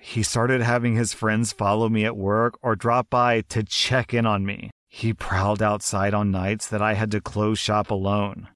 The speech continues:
I ended up quitting that job, and things fizzled. Seven months later, I got a call from a number that I didn't recognize. It was the same dude. He had just got released from a short prison sentence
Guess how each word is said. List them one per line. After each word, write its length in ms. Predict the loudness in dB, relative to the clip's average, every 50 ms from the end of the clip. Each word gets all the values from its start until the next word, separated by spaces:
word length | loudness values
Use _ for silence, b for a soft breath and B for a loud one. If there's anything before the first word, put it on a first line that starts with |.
| _ _ _
I 180 | -8 -4 -2 0
ended 260 | 2 2 2 2 0
up 140 | 0 -2 -2
quitting 400 | -6 -4 -2 0 2 2 2 2
that 220 | 2 0 0 -2
job, 500 | -2 -2 0 0 0 -2 -4 -6 -8 -10 -4 -2
and 180 | -2 -2 0
things 300 | 0 2 2 2 0 -2
fizzled. 540 | -2 -2 -2 -2 -2 -4 -6 -8 -12 -14 -16 -16 _ _ _
Seven 480 | -12 -10 -8 -4 -2 -2 0 2 2
months 320 | 2 2 2 0 0 -2 -4
later, 520 | -4 -4 -2 0 0 0 0 0 -2 -4 -8
I 180 | -8 -8 -6 -4
got 200 | -2 -2 0 0
a 80 | -2
call 280 | -2 -2 -2 0 0 0
from 200 | 0 0 0 2
a 60 | 2
number 340 | 2 2 0 0 0 0 -2
that 120 | 0 0
I 120 | 0 0 -2
didn't 340 | -2 -2 -2 -2 -2 -4
recognize. 840 | -4 -6 -8 -6 -4 -4 -4 -4 -4 -8 -10 -12 -14 -14 -14 -16 -18 _ _ _ _ -6
It 140 | -4 0
was 160 | 2 2 2 2
the 140 | 0 0
same 400 | 0 0 0 2 2 2 2 2
dude. 560 | 2 2 2 2 2 2 0 -2 -6 -10 -14 _ _ _ _ _
He 260 | -6 0 2 2 4
had 340 | 4 4 4 4 2 0 -2
just 480 | -2 0 2 4 4 4 2 0 0 2
got 200 | 2 2 2 2
released 420 | 0 2 2 2 2 2 0 0
from 120 | 0 2
a 80 | 2 2
short 320 | 0 0 0 0 0 0
prison 320 | 0 -2 0 2 2 2 2
sentence 460 | 2 2 2 2 2 2 2 0